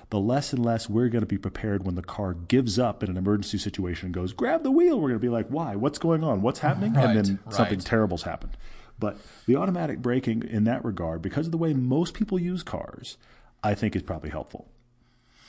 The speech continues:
Speaker 2: Interesting. I, uh, I agree. I can see that. Um, as you were talking, I was thinking more about traction control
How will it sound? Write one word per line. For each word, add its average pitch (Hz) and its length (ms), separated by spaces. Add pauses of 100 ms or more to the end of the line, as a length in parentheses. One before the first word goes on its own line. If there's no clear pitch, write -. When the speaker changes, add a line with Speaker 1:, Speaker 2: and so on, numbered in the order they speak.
(600)
Speaker 2:
Interesting. 113 640 (260)
I, 120 260
uh, 110 280 (100)
I 165 120
agree. 135 420 (120)
I 147 100
can 143 160
see 135 180
that. 120 500
Um, 113 460 (1200)
as 147 220
you 143 60
were 127 100
talking, 131 420
I 107 60
was 107 160
thinking 135 260
more 110 180
about - 280
traction 147 580
control 151 560